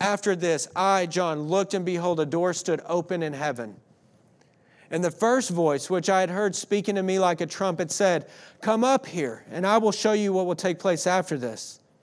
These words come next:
At once I was in the Spirit, and behold, a throne stood in heaven, with one seated on the throne. And he who sat there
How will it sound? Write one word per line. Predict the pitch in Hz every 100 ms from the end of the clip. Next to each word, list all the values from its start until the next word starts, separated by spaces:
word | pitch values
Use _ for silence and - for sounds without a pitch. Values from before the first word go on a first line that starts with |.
| _ _ _ _ _ _ _ _ _ -
At | 190
once | 170 180 208 -
I | 208
was | 185
in | 190
the | 185
Spirit, | 165 196 180
and | 175
behold, | 160 156 170 156 113 - - _ _ _ _ _ _ _ _ -
a | 139
throne | - 151 165 190 202 190
stood | - 180 170
in | 151
heaven, | 135 143 123 104 - _ _ _ _ _ _ _ -
with | 143 135
one | 160 175
seated | 160 - 165 156
on | 131
the | 120
throne. | 107 - 107 107 90 _ _ _ _ _ _ _ _ - -
And | 175 175
he | 160 214 240 247
who | 196 208
sat | - - 208 196
there | 170 151 143